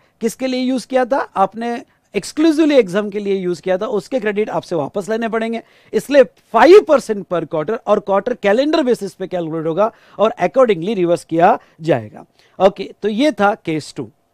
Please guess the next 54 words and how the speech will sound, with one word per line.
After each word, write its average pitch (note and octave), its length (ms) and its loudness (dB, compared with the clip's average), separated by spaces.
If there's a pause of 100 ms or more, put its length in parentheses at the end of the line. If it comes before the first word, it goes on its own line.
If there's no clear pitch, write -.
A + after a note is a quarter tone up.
(640)
उसके A3 260 0
बाद G#3+ 240 4
में A#3+ 140 -6
एक - 240 -2
सिचुएशन G#3 480 -6
और A#3 200 2
आ F3 120 2
सकती - 340 -12
है। A#2+ 120 -20 (380)
ओके, G#3+ 200 2
इसके A#3 280 -2
अलावा C#4+ 200 6
बाकी B3 280 2
कोई A3 140 -2
सिचुएशन D#3+ 440 -10
नहीं A2+ 140 -12
आएगी। - 280 -20 (340)
ओके, G3 260 2 (100)
क्या A#3 240 6 (340)
कि C4 160 -8 (220)
कोई E4 180 4
ऐसी C4+ 380 0
मशीन A3 320 -4
है C4 100 -6
जो C4+ 100 2
आपने G3 260 0
commonly F3 460 -2
परचेज F3+ 380 -6
की G#3 160 -8
है A#3 140 -8
इस F3 180 -6
मंथ F3+ 200 -4
में, G3+ 180 -10
in F#3 80 -8
the F#3 120 -4
month E3+ 280 -4
of - 20 -14
August, D#3+ 420 -8
और A#3 240 2
एक D4 200 0
मशीन A#3+ 320 -6
है C4 60 -6
सीजी F#3+ 340 -6
थ्री F3 260 -6 (300)
जो B3 100 2
पहले A3+ 320 4
टैक्सेबल F4 680 2
के D#4 140 -4
लिए D4 120 0
यूज़ A3+ 220 -2
होती E3+ 220 -4
थी। B2+ 240 -12
Come G#3 100 0
on, C3+ 140 -6